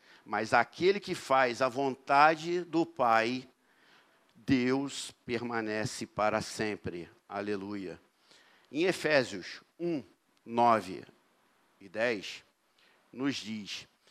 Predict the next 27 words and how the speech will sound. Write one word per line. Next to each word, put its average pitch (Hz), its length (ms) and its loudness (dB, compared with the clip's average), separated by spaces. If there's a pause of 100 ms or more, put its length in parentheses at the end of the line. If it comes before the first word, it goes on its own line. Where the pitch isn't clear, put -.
(120)
"E 123 100 -6
nos 143 220 0
revelou 170 720 2
o 165 60 2
mistério 156 580 0
da 151 140 2
sua 175 340 -8
vontade, 160 840 -6 (1200)
de 127 180 2
acordo 151 540 4
com 139 160 -6
seu 131 240 0
bom 131 240 0
propósito, 107 720 -2 (160)
e 127 80 -10
que 131 220 -6
ele 143 180 -2
estabeleceu 139 760 -2
em 156 80 -4
Cristo, - 540 -6 (920)
isto 151 400 -4
é, 113 220 2 (560)
de 120 140 -6
fazer 117 400 2
convergir 135 760 0 (340)
em 170 160 -4
Cristo - 680 -2